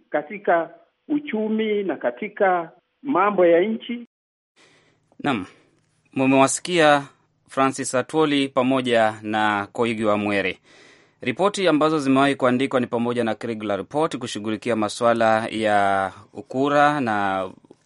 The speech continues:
Speaker 2: masuala ambayo yanaweza jitokeza ama wizi wa kura. Kuna Waki Report kuhusiana na ghasia, kuna National Cohesion and Integrity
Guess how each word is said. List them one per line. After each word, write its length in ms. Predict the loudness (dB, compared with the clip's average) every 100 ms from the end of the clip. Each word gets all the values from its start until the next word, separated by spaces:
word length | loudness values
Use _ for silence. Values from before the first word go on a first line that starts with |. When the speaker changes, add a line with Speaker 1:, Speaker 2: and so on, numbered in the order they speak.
| _ _ _ -16
Speaker 2:
masuala 460 | -10 -6 0 2
ambayo 220 | 2 4 4
yanaweza 320 | 4 0 -4
jitokeza 560 | -4 -8 -6 -4 -2 0
ama 160 | 0
wizi 260 | -2 -4 -4
wa 100 | -6
kura. 360 | -2 2 2 0 -10 -20 _
Kuna 200 | -4 0
Waki 280 | 0 -2 -6
Report 420 | -8 -2 -2 -2
kuhusiana 420 | -8 -8 -4 -2
na 300 | 0 -2 -4 -8 _ _ _ _ _
ghasia, 580 | -4 -2 0 -2 -4 -4
kuna 220 | -4 -2
National 400 | -2 -2 -4 -4
Cohesion 460 | -4 -2 -4 -4 -4
and 100 | -4
Integrity 500 | -2 -4 -6 -8